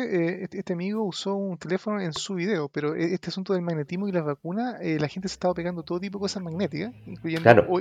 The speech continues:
Speaker 1: o imanes directamente por un lado, o cosas que son, sabe que se pegan a los imanes, que en este caso son cosas metálicas, y lo, típicamente uno tiene metálico a ma-, a mano en todos lados, es una cuchara o un tenedor. Así que por eso que hay de todo tipo de variedades de, de,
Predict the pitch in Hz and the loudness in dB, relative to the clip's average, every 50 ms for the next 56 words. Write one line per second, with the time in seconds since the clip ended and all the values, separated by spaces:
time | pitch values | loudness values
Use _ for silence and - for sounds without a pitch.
0 | - - 190 160 151 143 143 151 180 208 220 220 233 220 - 240 240 233 226 240 | 0 0 0 0 2 6 8 8 8 8 4 0 -2 -2 -2 -2 -2 -2 -4 -6
1 | 240 254 277 285 226 180 202 262 - - - - - - - - - _ - 226 | -6 -2 0 2 2 2 2 -2 -6 -10 -20 -20 -20 -20 -20 -20 -16 _ -2 -2
2 | 240 - - 240 - - 226 220 - - 220 - - 220 226 233 220 220 214 - | -2 0 -2 -4 -4 -2 -2 -2 -2 -2 -4 2 4 4 4 4 2 0 0 0
3 | 208 - - 214 220 220 208 214 220 226 214 208 226 233 - 190 190 202 196 - | -2 0 0 2 2 2 0 -2 -2 0 0 0 -2 -2 -6 -8 -4 -2 -2 -2
4 | - - 202 196 190 202 - _ - 190 202 214 233 269 269 202 147 143 147 151 | -2 -6 -6 -6 -6 -10 -12 _ -8 -4 -4 -4 -4 0 0 0 2 2 0 -2
5 | 165 160 151 156 170 185 - - 185 175 196 190 196 196 202 - 208 196 196 190 | -2 -4 -4 -6 -6 -8 -8 -8 -6 -6 -4 -2 -2 -2 -2 -4 -4 -4 -2 -2
6 | 196 196 196 196 190 175 190 190 196 202 185 196 196 196 196 196 185 180 190 190 | 0 -2 0 -2 -2 0 0 0 0 0 -2 -4 -4 -4 -4 -4 -6 -6 -4 -2
7 | 202 202 196 190 202 214 - 208 196 - 104 - 208 208 208 208 220 - - - | 0 0 0 0 0 0 -2 -2 -4 -2 -2 -2 0 0 -2 -4 -4 -8 -12 -14
8 | - - - - - - - - 175 175 185 190 175 175 165 - 190 196 190 185 | -14 -14 -14 -14 -16 -18 0 4 4 6 6 4 2 0 -2 -2 -2 -2 -2 -4
9 | - 190 214 220 156 - - _ _ _ - 151 - 175 170 156 160 160 170 - | -4 -4 -4 -4 -4 -4 -8 _ _ _ -10 -8 -6 -6 -6 -4 -4 -2 -2 -4
10 | 190 185 185 185 180 185 185 180 170 156 196 190 190 - 208 190 202 196 196 190 | -2 -2 -2 0 2 2 4 2 2 4 2 0 2 0 -2 -2 0 2 2 2
11 | 185 175 175 180 185 185 180 180 175 175 170 165 165 160 165 160 160 160 160 151 | 2 2 2 2 4 4 4 2 2 2 2 2 2 2 0 0 -2 -4 -6 -8
12 | _ _ _ - _ - - - - - - - _ _ _ _ - 196 156 156 | _ _ _ -20 _ -20 -20 -20 -20 -20 -20 -20 _ _ _ _ -12 2 6 6
13 | 156 | 6